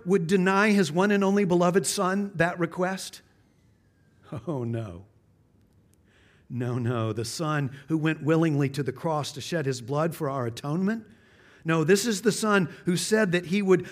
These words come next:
lay his life down for the sheep. This is the Son who breathed his last on the cross and said,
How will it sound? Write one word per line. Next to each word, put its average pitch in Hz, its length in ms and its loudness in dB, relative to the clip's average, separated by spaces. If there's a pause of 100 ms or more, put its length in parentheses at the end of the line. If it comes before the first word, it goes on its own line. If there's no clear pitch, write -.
lay 196 280 6
his 190 220 4
life 175 380 2
down 151 300 0
for 143 180 -4
the 131 80 -4
sheep. 151 420 -6 (1300)
This 170 180 -2
is 233 140 -2
the 262 100 0
Son 220 280 2
who 190 140 4
breathed 175 520 0 (200)
his 165 220 0
last 175 400 2
on 170 120 0
the 160 80 -2
cross 165 440 -2
and 147 180 -2
said, 147 600 0